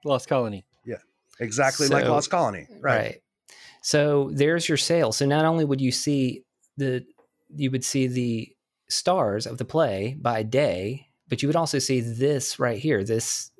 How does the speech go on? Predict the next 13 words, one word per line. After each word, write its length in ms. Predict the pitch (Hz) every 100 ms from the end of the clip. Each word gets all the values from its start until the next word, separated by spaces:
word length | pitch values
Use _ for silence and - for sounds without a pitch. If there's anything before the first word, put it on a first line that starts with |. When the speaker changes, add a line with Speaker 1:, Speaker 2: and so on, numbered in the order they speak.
| - 120
Speaker 3:
um, 420 | 113 110 104 - -
this 160 | 120
boat 420 | 127 117 156 90 - -
that 140 | 113
they 120 | 117
would 100 | 120
just 160 | 123 -
basically 360 | 107 117 - 104
keep 280 | 117 113
pushing 340 | - 107 117 117
back 220 | 110 117
and 100 | 110
forth, 440 | 117 131 107 107